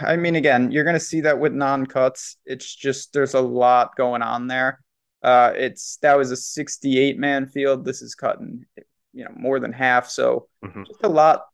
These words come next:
Speaker 1: less options. I don't think you wanna look too much into one week, four rounds of what we saw. It's good to see you guys come in with some momentum, but they had to play pretty well to make it here. Now,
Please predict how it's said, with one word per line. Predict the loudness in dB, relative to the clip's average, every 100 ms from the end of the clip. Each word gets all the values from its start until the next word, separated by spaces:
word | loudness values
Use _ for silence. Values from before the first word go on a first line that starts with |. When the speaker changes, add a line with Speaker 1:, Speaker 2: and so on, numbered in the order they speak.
| _
Speaker 1:
less | -2 2 2 0 -14 _ -4
options. | 2 2 0 -8 -6 -8 -10 -2
I |
don't | 2 2
think | 0 -4
you | -4
wanna | -2 -2 -2
look | -4 -6
too | -6 -2
much | 2 0 0 -10
into | -14 -8 -6
one | -2 -2 -2 -2
week, | -4 -6 _ _ _ _
four | 2 4 4
rounds | 2 2 -2 -6
of | -2
what | -2 -2
we | -6
saw. | -2 2 2 0 _ _
It's | -2
good | -2
to | -2
see | -4 -4
you | 0
guys | 2 2 0
come | -6
in | -8 -8
with | -8
some | -6
momentum, | -6 -4 -4 -4 -4
but | -4
they | 0
had | -2
to | -2
play | -4 -4
pretty | -4 -6
well | -2 -2 -4 _ _ _ _ _
to | -2
make | 0 0
it | 0
here. | 0 0
Now, | 2 0 -2